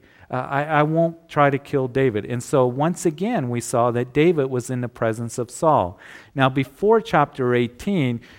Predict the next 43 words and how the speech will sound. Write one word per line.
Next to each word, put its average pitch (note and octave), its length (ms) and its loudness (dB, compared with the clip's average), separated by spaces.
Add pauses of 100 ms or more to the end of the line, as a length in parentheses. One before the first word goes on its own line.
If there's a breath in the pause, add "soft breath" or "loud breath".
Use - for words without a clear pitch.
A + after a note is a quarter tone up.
(140 loud breath)
we D#3 280 6
saw D3+ 420 4
that C3 320 2
Saul D#3+ 460 2
tried C3+ 280 2
to C3 80 0
kill D#3 300 0
David, G#2+ 600 -2
threw D3 180 2
a C3 60 2
spear D#3+ 320 0
at B2 160 4
him A#2 240 -4 (100)
twice. A2+ 600 0 (260 soft breath)
And B2+ 120 -2
then D#3+ 120 4
in E3+ 140 0
chapter D3+ 460 2
eighteen, D3+ 460 2
when A#2+ 120 -2
David D3+ 360 2
came C#3 220 -2
back D3+ 380 2
into C#3+ 160 -2
Saul's C3 360 0
presence, B2+ 540 2
because A#2+ 340 -4
Jonathan's C#3+ 640 -2
thinking, B2 440 -4
"Great, B2+ 340 2
everything's E3 540 -2
okay. G2+ 420 -2 (380 loud breath)
David, F#3 460 4
you E3+ 120 -2
know D#3+ 120 0
what? E3 360 4 (220 loud breath)
My F#3+ 140 0
dad's B2+ 320 2
not A#2 220 -4
trying A2+ 280 -2
to G2+ 60 -6
kill D3 320 0
you. D3 240 2